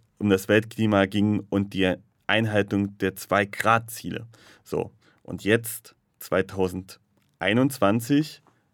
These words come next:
findet die cop sechsundzwanzig statt in Glasgow,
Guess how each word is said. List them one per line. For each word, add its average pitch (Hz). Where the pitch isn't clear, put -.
findet 107
die -
cop 110
sechsundzwanzig 107
statt 101
in 98
Glasgow, 147